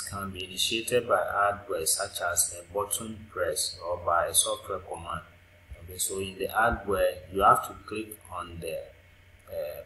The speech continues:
power button. So if, if you are having a laptop, this is the icon for a power, uh, button. So you look the appropriate place where they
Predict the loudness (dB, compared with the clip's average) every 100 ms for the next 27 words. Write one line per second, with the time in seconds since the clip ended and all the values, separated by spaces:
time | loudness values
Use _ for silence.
0 | 2 8 8 8 6 2 0 -6 -18 -20
1 | -12 -4 -2 -2 -4 -12 -20 -14 -12 -10
2 | -10 -8 -6 -4 2 6 6 6 4 4
3 | 0 6 6 6 2 -4 -4 -14 -20 -20
4 | -20 -14 -4 4 4 4 -2 -2 0 0
5 | -4 -8 -8 -4 -4 0 4 6 4 0
6 | -6 -4 -6 -4 -4 -4 -6 -4 -4 -2
7 | 0 4 4 2 -10 -18 -20 -20 -20 -20
8 | -20 -20 -18 -16 -2 0 4 2 2 -2
9 | -2 -2 0 2 0 0 -2 -6